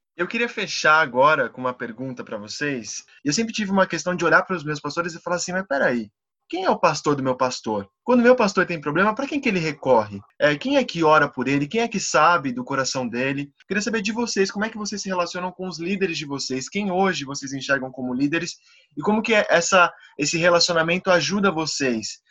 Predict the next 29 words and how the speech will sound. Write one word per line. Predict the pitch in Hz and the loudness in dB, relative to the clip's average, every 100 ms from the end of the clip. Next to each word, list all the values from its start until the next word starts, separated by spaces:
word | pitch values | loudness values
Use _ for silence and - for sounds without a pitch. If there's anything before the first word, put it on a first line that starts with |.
| _ - | _ 0
é, | 127 123 - | 4 4 2
na | 135 160 | 2 4
caminhada | 196 190 175 185 208 | 4 2 4 4 4
de | 165 | 0
vocês, | 151 143 - 160 175 147 | -4 -4 -2 0 0 -2
nas | 139 | -2
dificuldades, | 135 - 143 113 127 151 156 151 123 | -4 -10 -12 2 6 8 8 6 2
no | 139 135 | -6 -6
processo | 139 - 139 143 | -6 0 0 0
de | 123 | -2
cada | 139 127 127 | 0 4 4
um, | 151 196 - - - | 2 -2 -8 -20 2
mas | 175 202 | 2 4
também | 196 185 202 - | 0 0 0 -2
em | 170 185 | -4 -2
olhar | 180 170 190 | 2 4 4
pra | 190 175 | 2 -2
própria | - 190 208 180 | 2 2 2 -2
liderança | 156 143 143 196 196 - 120 110 _ _ - | -4 -2 0 2 0 -4 -8 -10 _ _ -2
e | |
rever | 165 190 185 | 2 2 2
alguns | 190 175 170 | 0 -2 -8
conceitos? | 170 151 - 117 107 | -8 -8 -6 -6 -8
Como | - 196 | -8 -8
é | |
que | - | -6
funciona | 202 190 175 160 151 | -6 -4 -2 2 4
essa | 143 139 - 151 139 | 4 2 2 2 2
relação | 139 139 131 - 165 | 2 -2 -2 0 0